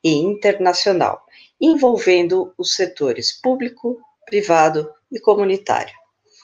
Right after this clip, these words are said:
tá? Então, hoje vocês terão uma senhora aula, né, com a pro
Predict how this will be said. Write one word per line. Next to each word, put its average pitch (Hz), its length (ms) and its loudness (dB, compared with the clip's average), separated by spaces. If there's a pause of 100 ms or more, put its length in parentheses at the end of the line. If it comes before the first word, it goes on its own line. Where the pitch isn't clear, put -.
(240)
tá? 117 320 0 (320)
Então, 170 600 2 (220)
hoje 180 320 2
vocês 202 440 -2
terão 160 420 -2 (220)
uma 165 360 0 (380)
senhora 175 640 2
aula, 165 420 4 (240)
né, 156 340 0 (300)
com 190 460 2 (840)
a 240 160 -2
pro 180 320 -2